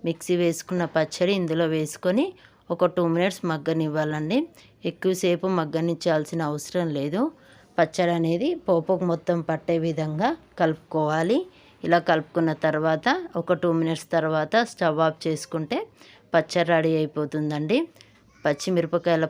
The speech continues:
పచ్చడి రెడీ అయిపోయిందండి, సూపర్గా వచ్చింది. ఒక్కసారి ట్రై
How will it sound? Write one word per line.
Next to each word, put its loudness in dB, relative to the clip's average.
పచ్చడి -2
రెడీ 4
అయిపోయిందండి, -2
సూపర్గా 4
వచ్చింది. -4
ఒక్కసారి 0
ట్రై 0